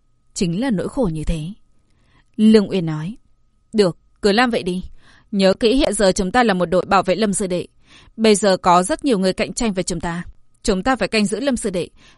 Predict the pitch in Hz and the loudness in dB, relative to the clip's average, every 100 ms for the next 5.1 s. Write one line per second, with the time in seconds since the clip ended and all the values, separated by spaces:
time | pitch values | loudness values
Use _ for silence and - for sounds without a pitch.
0 | - - 208 190 190 320 254 220 170 165 | -2 2 4 4 2 0 0 2 0 -2
1 | 175 214 294 185 180 190 240 208 _ - | -4 -4 -2 -2 -2 0 0 0 _ 0
2 | 226 208 - 214 220 180 196 208 202 175 | 2 4 2 -2 -2 -2 0 2 2 0
3 | 165 147 _ _ _ _ _ _ - 214 | -4 -10 _ _ _ _ _ _ -4 2
4 | 190 285 - _ _ _ - 233 311 294 | 2 0 -8 _ _ _ 0 2 2 0
5 | 180 | -4